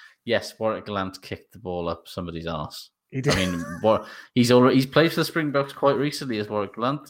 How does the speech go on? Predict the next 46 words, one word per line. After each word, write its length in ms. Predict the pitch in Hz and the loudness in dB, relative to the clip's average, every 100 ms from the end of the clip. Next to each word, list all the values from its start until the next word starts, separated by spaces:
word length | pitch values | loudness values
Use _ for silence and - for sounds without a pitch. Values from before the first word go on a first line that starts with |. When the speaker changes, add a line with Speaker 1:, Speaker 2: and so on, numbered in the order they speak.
| _ | _
Speaker 1:
Like, 340 | 101 104 - - - | -2 -2 -4 -16 -10
it 180 | 113 - | -8 -2
could 120 | 127 | 0
happen. 440 | 131 - 87 131 - _ _ _ _ _ _ _ - | 0 -2 -10 -10 -12 _ _ _ _ _ _ _ -6
He's, 380 | 113 - - _ _ - - | -6 -6 -12 _ _ -16 -12
you 120 | 92 | -6
know, 180 | 104 110 | -4 -2
he 140 | 101 | -2
was, 100 | 107 80 | 0 0
I 120 | 101 | 0
believe 320 | 104 107 139 | 2 2 2
he 120 | 143 135 | 2 0
was 120 | 139 | 0
in 60 | |
the 80 | 139 | 2
World 260 | 135 143 143 | 4 2 2
Cup 160 | - | -6
squad, 320 | - - 170 185 | -4 0 0 0
wasn't 220 | 180 196 | -4 -2
he? 80 | 220 | -2
You 200 | - 147 | 0 0
know, 180 | 185 - _ _ _ _ | -2 -4 _ _ _ _
yeah, 160 | - 131 - | 0 2 2
he's 160 | 120 | 0
a 20 | |
member 220 | 123 135 143 | 2 2 2
of 80 | |
the 60 | 131 | 2
World 160 | 135 139 | 0 0
Cup 180 | 156 139 | -2 0
winning 160 | 135 | -2
squad. 240 | 131 151 143 | -2 -2 0
He 80 | |
didn't 320 | 117 135 - - | 2 0 -4 0
play 220 | 135 120 | 2 4
a 60 | |
lot, 240 | 104 143 - | 4 2 0
but 80 | 113 | -2
he 80 | 98 | -2
was 160 | 95 | -2
there. 340 | 107 110 107 110 _ _ _ _ _ _ 120 | 0 0 0 -6 _ _ _ _ _ _ -6
Let's 120 | 120 | -4
happen 240 | 139 - | -4 -4
it. 100 | 151 _ _ _ _ _ _ _ _ _ _ _ - | -8 _ _ _ _ _ _ _ _ _ _ _ -8
Speaker 2:
Yeah. 160 | 123 135 | -2 2
Speaker 1:
Yeah. 240 | 131 | 2